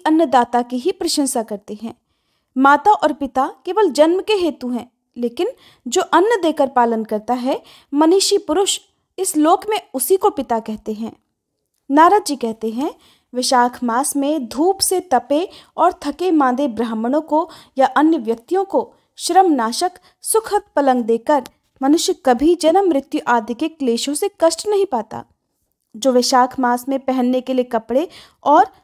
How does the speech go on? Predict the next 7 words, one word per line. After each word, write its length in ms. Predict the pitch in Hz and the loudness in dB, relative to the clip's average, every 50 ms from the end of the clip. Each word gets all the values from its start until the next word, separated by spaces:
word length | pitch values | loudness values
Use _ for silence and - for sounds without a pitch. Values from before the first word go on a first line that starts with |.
| _ - 254 | _ -12 -6
बिछाने 480 | 240 285 285 - 330 320 320 330 381 | -6 -4 -2 0 2 2 2 2 0
के 140 | 370 - 392 | 0 -2 -2
लिए 140 | 381 381 403 | 0 0 -2
बिछावन 540 | 311 269 277 - - 277 254 247 311 381 415 | -2 -4 -6 -2 0 2 2 2 2 0 0
देता 260 | 392 339 247 - 240 | -2 -4 -2 -4 -4
है, 540 | 240 233 247 254 311 415 - _ _ _ _ _ - | -4 -4 -4 -4 -4 -6 -8 _ _ _ _ _ -6
वह 120 | - 381 | -4 -4